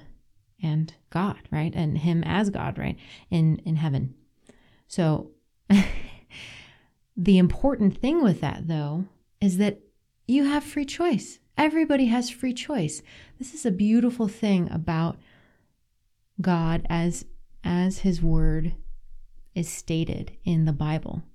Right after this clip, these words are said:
is that he cares about free will. He cares about choice. He doesn't want to force us to love him or force us to worship him. He gives us free choice.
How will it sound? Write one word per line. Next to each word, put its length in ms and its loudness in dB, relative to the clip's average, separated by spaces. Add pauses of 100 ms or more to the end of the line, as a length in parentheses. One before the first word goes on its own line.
(540)
is 200 0
that 300 0 (520)
he 440 -2
cares 520 0
about 280 -2
free 460 -4
will. 460 0
He 260 -2
cares 380 -4
about 320 -4
choice. 580 -6 (540)
He 200 2
doesn't 340 2
want 220 -2
to 120 -10
force 680 0
us 460 -2
to 120 -6
love 440 -2
him 340 -2 (320)
or 100 0
force 560 -2
us 280 0
to 120 -6
worship 560 -2
him. 360 -4 (2500)
He 260 -2
gives 300 -2
us 160 -2
free 280 -6
choice. 640 -6